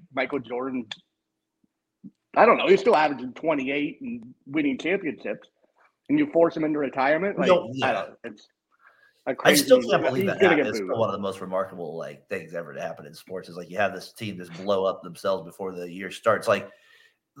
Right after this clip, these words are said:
Speaker 2: the Warriors Durant one was different because that happened kinda mid-year. You felt it.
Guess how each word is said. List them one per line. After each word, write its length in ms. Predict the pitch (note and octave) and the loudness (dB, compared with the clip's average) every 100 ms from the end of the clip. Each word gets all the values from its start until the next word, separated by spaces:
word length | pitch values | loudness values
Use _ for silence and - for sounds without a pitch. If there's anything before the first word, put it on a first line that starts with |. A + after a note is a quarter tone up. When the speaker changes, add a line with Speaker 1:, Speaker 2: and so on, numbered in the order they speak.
| - | -8
Speaker 2:
the 80 | A#2+ | -2
Warriors 360 | A#2+ C3+ A2+ | 4 6 4
Durant 320 | F#2+ G2+ A#2+ G#2 | 0 0 0 0
one 100 | F#2 | -4
was 120 | F2 | -2
different 340 | A2+ A2 E2 | -2 -2 -6
because 160 | F2 E2 | -10 0
that 160 | G2+ | 2
happened 280 | G#2 G2 F2 | 4 0 -2
kinda 200 | - E2+ | -4 -4
mid-year. 360 | F2+ G2 E2 D#2 | -6 -10 -10 -14
You 140 | D2+ | -16
felt 260 | - D#2+ | -8 -6
it. 100 | E2+ | -6